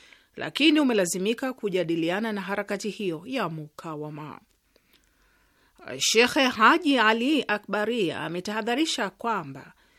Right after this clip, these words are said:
adui mzayuni hawezi kuaminiwa kwa hali yoyote ile, na kila mtu aliye katika upande wa kambi ya mukawama lazima awe mwangalifu, na Hamas na jihadi lazima zijiweke tayari.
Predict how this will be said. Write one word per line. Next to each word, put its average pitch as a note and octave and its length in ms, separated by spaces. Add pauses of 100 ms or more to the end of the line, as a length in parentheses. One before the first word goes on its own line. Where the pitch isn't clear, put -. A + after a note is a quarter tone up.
(340)
adui C4 340
mzayuni C#4 640
hawezi B3 460
kuaminiwa G#3+ 580
kwa F#3+ 220
hali A3 380
yoyote C4 640
ile, D3 300 (460)
na F#3 260
kila D#4+ 440
mtu D4 260
aliye A#3 260
katika G3+ 280
upande A3 360
wa F3+ 120
kambi A3 300
ya F3 120
mukawama D#3+ 800
lazima F#3 680
awe A#3+ 280
mwangalifu, G3+ 840 (680)
na C3 180
Hamas C4 480
na C4 160
jihadi A#3 520
lazima G#3 420
zijiweke F3 480
tayari. C3 600